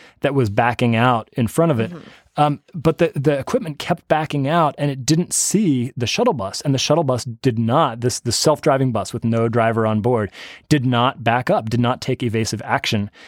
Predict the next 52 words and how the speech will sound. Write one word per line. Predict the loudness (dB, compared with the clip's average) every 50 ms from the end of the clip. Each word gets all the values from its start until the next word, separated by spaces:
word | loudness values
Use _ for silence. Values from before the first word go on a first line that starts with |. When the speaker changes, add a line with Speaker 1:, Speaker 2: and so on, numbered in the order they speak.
| -20 _ -2
Speaker 1:
And | 0 0 2
so, | 2 2 2 2 2 2 2 0 0 -2 _ -2
uh, | 0 0 2 2 0 -2 -4
and, | -6 -6 -2 -2
and | -2 0
so | 2 2 0
this | 2 2 0 0 0 -2
other | 0 2 2 2
vehicle | 2 2 2 2 2 0 0 -2 -2 -2 -4 -6 _ -20 _ _ _ -6
backed | -2 0 0 0 0 0 0
into | 0 0 0 0 0 0 0
it, | 0 -2 -4 -6 -8 -2
dented | 0 2 2 2 2 2 2 0
its, | 0 -4 -6 -6 -4 -4 -4 -4 -6 _ -2
uh, | -2 -2 0 -2 -2 -4
its | -6 -8 -8 -8 -8 -8
front | -2 0 0 0 0
headlight. | -2 -2 -2 0 0 0 0 0 -2 -4 -6 _ -20 -20 -20 -12 -2
It | 0 2
was | 2 4
a | 2
very | 4 4 4 4 2
minor | 2 2 2 2 2 0
fender | 0 0 0 0 0 0
bender. | 0 0 0 0 0 0
Nobody | 0 2 2 2 4 2 2
was | 2 -2 -4
hurt. | -2 0 0 0 0 -2 -8 _ -20 -20 -20 -20 _ _ -2
Um, | 2 2 2 2 0 -2 _ -12
a-, | -12 -8 -8 -8 0
and | 2 2 2 4 0 0
in | 0 0 0
fact, | 2 2 0 0 0 -2 -6 -10 -6
it | -4 -2 0
was | 2 0 2 0 -2 0
the, | 0 2 2 2 2 0 -2
it | -2
was | -2 -2 -2 0
the, | 0 0 0 0 -2 -4 _ _ _ -10
the | -6 -6 -6
truck | -6 -6 -2 0 0 0 0 -2 -10 -4
that | -4 -2 -2
was, | -2 -4 -6 -4 -4
not | -2 0 2 2 2 2 0
the | -2
self-driving | -4 -4 -2 -2 -2 -2 0 0
bus. | 0 -2 -2 -2
It | -6
was | -6 -4
the | -6 -6
human-driven | -2 0 2 2 2 2 0 0 -2 -2 -2 -4
truck | -4 -2 2 2 2 2 0 -6